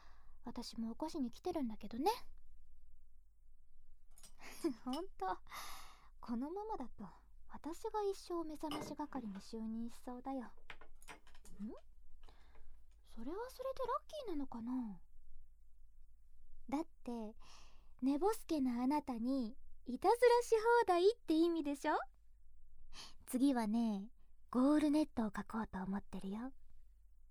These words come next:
<laughs> それが嫌ならちゃんと起きること。わかった？うん、返事はよろしい。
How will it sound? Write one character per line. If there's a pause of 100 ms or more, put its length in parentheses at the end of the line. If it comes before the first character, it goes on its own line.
(400)
<laughs>
そ
れ
が
嫌
な
ら
ち
ゃ
ん
と
起
き
る
こ
と。 (500)
わ
か
っ (100)
た？ (2000)
う
ん、 (720)
返
事
は
よ
ろ
し
い。